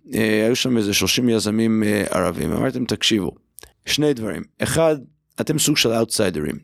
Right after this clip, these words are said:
כמו שמהגרים בארצות הברית מקימים חמישים אחוז מהחברות, אתם גרים בארץ, אבל סוג של אאוטסיידרים. אתם תקימו חברות אחרות. תחשבו כאאוטסיידרים. זה טוב, זה יגוון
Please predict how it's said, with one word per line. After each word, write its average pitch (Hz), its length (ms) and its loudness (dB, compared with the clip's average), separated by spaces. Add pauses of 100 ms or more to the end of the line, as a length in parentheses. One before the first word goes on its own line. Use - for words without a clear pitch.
(160)
כמו 156 280 2
שמהגרים 113 1080 2
בארצות 101 380 0
הברית 110 320 0
מקימים 107 440 -2
חמישים 104 360 0
אחוז 113 220 0
מהחברות, 117 720 0 (500)
אתם 113 160 0
גרים 123 280 2
בארץ, 139 440 0
אבל 117 140 2
סוג 160 180 0
של - 120 2
אאוטסיידרים. 135 600 0 (180)
אתם 156 160 -2
תקימו 170 400 -2
חברות 135 380 -2
אחרות. 143 580 2 (440)
תחשבו 135 440 2
כאאוטסיידרים. 147 680 0 (160)
זה 123 200 2
טוב, 175 260 2
זה 110 120 2
יגוון 117 720 0